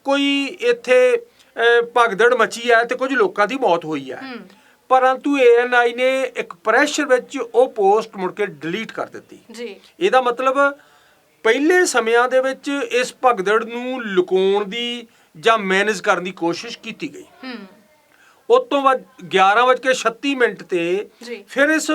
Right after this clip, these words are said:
Speaker 1: ਭਗਦੜ ਦੇ ਮਤਲਬ ਦੋ ਢਾਈ ਘੰਟੇ ਤੋਂ ਬਾਅਦ ਰੇਲਵੇ ਮੰਤਰੀ ਨੇ ਆਪ ਇੱਕ ਬਿਆਨ ਦਿੱਤਾ ਤੇ ਉਹਨੇ ਕਿਹਾ ਕਿ ਸਥਿਤੀ ਕੰਟਰੋਲ ਅਧੀਨ ਹੈ।
Speaker 2: ਹੂੰ।
Speaker 1: ਕੋਈ ਵੀ ਇੱਥੇ ਐਸਾ ਨੁਕਸਾਨ ਜਿਹੜਾ ਉਹ ਨਹੀਂ ਹੋਇਆ।
Speaker 2: ਨਹੀਂ ਹੋਇਆ, ਜੀ।
Speaker 1: ਮਤਲਬ ਉਹਨਾਂ ਨੇ ਕਿਸੇ ਮੌਤ ਦਾ ਜ਼ਿਕਰ ਨਹੀਂ ਕੀਤਾ
Speaker 2: ਨਹੀਂ
Speaker 1: ਦੋ
Speaker 2: ਕੀਤਾ।
Speaker 1: ਢਾਈ ਮਹੀਨੇ,
Speaker 2: ਜੀ।
Speaker 1: ਇਹ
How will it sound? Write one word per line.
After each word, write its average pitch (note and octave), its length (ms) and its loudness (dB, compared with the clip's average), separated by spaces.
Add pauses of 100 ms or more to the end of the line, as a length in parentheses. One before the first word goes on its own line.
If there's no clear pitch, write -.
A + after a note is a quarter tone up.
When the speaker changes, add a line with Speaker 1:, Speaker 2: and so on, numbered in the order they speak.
(420)
Speaker 1:
ਭਗਦੜ A#3 440 2
ਦੇ C#4 220 -2
ਮਤਲਬ B3+ 340 0
ਦੋ G3+ 300 2
ਢਾਈ A#3+ 340 0
ਘੰਟੇ G3 220 -4
ਤੋਂ F3 140 -6
ਬਾਅਦ E3 260 2
ਰੇਲਵੇ B3 460 2
ਮੰਤਰੀ G3 680 -4 (500)
ਨੇ C4+ 560 2 (220)
ਆਪ A#3 420 4
ਇੱਕ D4 160 -6
ਬਿਆਨ G#3+ 380 2
ਦਿੱਤਾ G3+ 420 2
ਤੇ B3+ 140 -6
ਉਹਨੇ A#3+ 460 -2
ਕਿਹਾ G3 360 2
ਕਿ B3 200 -4
ਸਥਿਤੀ B3 400 -10
ਕੰਟਰੋਲ E3 500 -6
ਅਧੀਨ E3 260 -8
ਹੈ। B3 140 -10 (200)
Speaker 2:
ਹੂੰ। A#3+ 160 -16 (440)
Speaker 1:
ਕੋਈ C4 180 2
ਵੀ B3+ 140 -6
ਇੱਥੇ G3 480 -2 (460)
ਐਸਾ F#3+ 320 2
ਨੁਕਸਾਨ E3+ 500 -2
ਜਿਹੜਾ E3 220 0
ਉਹ C4 100 2
ਨਹੀਂ F#3+ 160 -2
ਹੋਇਆ। D#3+ 360 0
Speaker 2:
ਨਹੀਂ A#3 120 -8
ਹੋਇਆ, A3+ 140 -14
ਜੀ। - 160 -20
Speaker 1:
ਮਤਲਬ B3 280 0
ਉਹਨਾਂ B3+ 340 2
ਨੇ B3+ 80 0
ਕਿਸੇ A#3 220 -4
ਮੌਤ E3 260 2
ਦਾ F#3+ 160 2
ਜ਼ਿਕਰ D#3+ 340 -8
ਨਹੀਂ G3+ 200 -6
ਕੀਤਾ G#3 300 2
Speaker 2:
ਨਹੀਂ F3 120 -2
Speaker 1:
ਦੋ F#3 100 4
Speaker 2:
ਕੀਤਾ। G3 180 2
Speaker 1:
ਢਾਈ E3+ 160 0
ਮਹੀਨੇ, E3 180 -6
Speaker 2:
ਜੀ। D#3 100 -4
Speaker 1:
ਇਹ F3 300 -4